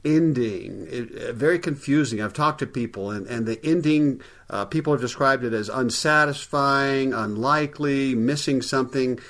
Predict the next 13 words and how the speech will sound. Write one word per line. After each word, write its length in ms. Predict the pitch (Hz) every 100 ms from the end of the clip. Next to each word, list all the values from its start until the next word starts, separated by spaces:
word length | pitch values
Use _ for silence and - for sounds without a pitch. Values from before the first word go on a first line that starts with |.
| - - -
But 100 | 147
I'm 160 | 269
gonna 180 | 285 202
suggest 600 | 143 113 95 101 113 139
that 380 | 131 123 123 120 - - - - -
it's 120 | 127
got 220 | - 147
a 380 | 147 143 139 131
P 240 | 131 175
T 200 | 170 165
S 200 | 165 160
D 340 | - 160 175 165 - -
ending. 400 | - 180 277 -